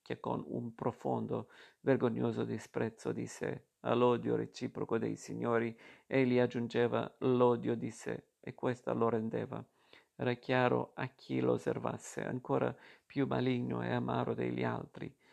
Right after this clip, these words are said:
capace di ogni azione malvagia.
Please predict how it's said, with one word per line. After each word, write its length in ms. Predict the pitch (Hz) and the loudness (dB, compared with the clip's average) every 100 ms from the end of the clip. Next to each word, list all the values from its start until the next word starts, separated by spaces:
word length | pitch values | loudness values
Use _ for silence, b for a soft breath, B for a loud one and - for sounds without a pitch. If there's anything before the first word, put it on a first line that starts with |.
| b | b
capace 520 | - 131 139 131 - 123 | -6 -4 -2 -2 -4 -4
di 120 | 123 | -2
ogni 280 | 123 127 123 | -2 -2 -4
azione 540 | 113 - - 120 117 | -6 -10 -6 -4 -2
malvagia. 680 | 113 110 - - - - | -4 -6 -6 -6 -10 -12